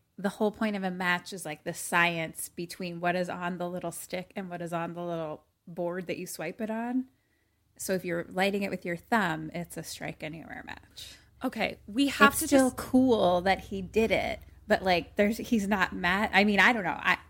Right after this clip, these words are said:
Speaker 1: I haven't seen this movie yet, but I don't think he's magic.
Speaker 2: We have to, I can't believe I'm saying this.
Speaker 1: <laughs>
Speaker 2: I can't, I really can't believe I'm saying this.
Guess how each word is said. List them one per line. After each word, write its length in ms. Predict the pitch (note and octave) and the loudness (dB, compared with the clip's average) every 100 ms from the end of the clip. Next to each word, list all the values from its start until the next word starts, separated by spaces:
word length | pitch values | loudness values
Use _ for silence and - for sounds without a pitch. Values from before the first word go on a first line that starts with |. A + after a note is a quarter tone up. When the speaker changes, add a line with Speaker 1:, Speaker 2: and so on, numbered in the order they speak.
| _ | _
Speaker 1:
I 120 | - B3 | 6 8
haven't 220 | A#3 A#3 | 8 6
seen 120 | B3+ | 4
this 120 | G#3 | 4
movie 260 | A3 A3 G3+ | 4 4 6
yet, 180 | G3 F#3 | 4 4
but 100 | G3 | 2
I 100 | F#3+ | 4
don't 340 | F#3+ A3 G#3+ - | 6 4 4 0
think 200 | G#3+ A3 | 2 2
he's 280 | - G3 F3+ | -2 -6 -2
magic. 760 | E3 F3 F#3 F#3 - - - - _ _ _ _ _ _ _ _ _ _ | 2 2 0 -4 -8 -10 -16 -20 _ _ _ _ _ _ _ _ _ _
Speaker 2:
We 140 | C#4 | 4
have 340 | C4+ D#4+ D#4+ D#4+ | 6 8 8 6
to, 180 | - F4 - _ _ _ _ _ _ _ - | -2 -4 -6 _ _ _ _ _ _ _ 6
I 100 | B3 | 6
can't 340 | B3 G#4 G4+ | 6 4 4
believe 240 | G#4+ G#4+ G#4 | 6 6 6
I'm 140 | E4+ | 4
saying 400 | - A#3+ F#3+ E3+ | 6 6 6 2
this. 500 | - - - A3 - - - - - - | -6 4 8 8 6 2 -2 -4 -10 -18
Speaker 1:
<laughs> 420 | _ _ _ _ | _ _ _ _
Speaker 2:
I 140 | B3 | 6
can't, 260 | B3+ - C#4+ B3 | 6 2 2 6
I 60 | |
really 440 | A#3+ A3 D#4 F4 D#4 | 6 6 4 4 2
can't 300 | - B3 - | 4 4 6
believe 220 | G#3+ G3+ | 6 6
I'm 120 | F#3+ | 2
saying 340 | E3+ B2+ G#2 - | -2 -8 -10 -12
this. 380 | A3+ - - | -10 -8 -10